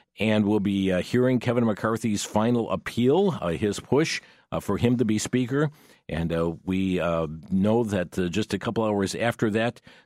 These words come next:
Congress will convene. They'll be electing a Speaker, and then the swearing in of the,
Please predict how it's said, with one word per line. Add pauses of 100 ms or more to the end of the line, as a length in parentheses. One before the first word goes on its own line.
Congress
will
convene.
They'll
be
electing
a
Speaker, (380)
and
then
the
swearing
in
of
the,